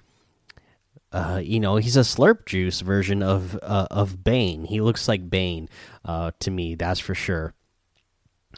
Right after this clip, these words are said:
I really like the way this character looks. Uh, so, yeah, I don't know. I, I, I'm a fan. There's also the double tap harvesting tool. Uh, twice the slurp in one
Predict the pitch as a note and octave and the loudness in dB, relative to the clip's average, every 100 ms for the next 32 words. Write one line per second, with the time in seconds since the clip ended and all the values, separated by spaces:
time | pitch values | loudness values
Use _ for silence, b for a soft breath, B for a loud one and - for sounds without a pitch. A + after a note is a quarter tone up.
0 | - G2 G2 A2 A2 G2+ - G2 F#2+ F2+ | -2 0 2 4 4 4 2 2 2 0
1 | - - F2+ F2 - F2 B2+ C#3 - - | -4 -2 -2 -2 -4 2 6 6 4 -8
2 | - B B F#2+ B D#2 D2+ D2+ D#2 - | -8 B B -18 B -6 -4 -6 -8 -10
3 | - - G2 F#2+ F#2 F#2 - _ _ _ | -8 -4 0 2 2 -2 -6 _ _ _
4 | _ _ G#2 D#4+ - E3 F#3+ A#2+ G2 - | _ _ -2 0 4 4 6 4 2 -2
5 | - - C3 A#2+ D3 D#3 - E3+ E2 - | -4 4 4 6 4 4 4 2 2 -4
6 | B B B B B _ _ G#2+ A2 G#2+ | B B B B B _ _ -2 0 2
7 | B2 - A2 F#2+ F2 G#2+ A2+ A#2+ - A#2 | 0 0 -2 -2 2 2 4 0 -2 -2
8 | A#2 - - G#2 A#2+ C3+ - C#3+ - D#3 | -2 -4 -6 -4 -2 -4 -6 -6 -4 -2
9 | G3+ A#3 B B B B B B B F2 | -2 -4 B B B B B B B -8
10 | F2 - - G#2+ C3+ - - - C3 C#3+ | -6 -6 -4 0 0 -2 -6 -2 0 0
11 | - G2+ F#2+ E2 A2+ C#3+ | 0 -4 -4 -2 0 0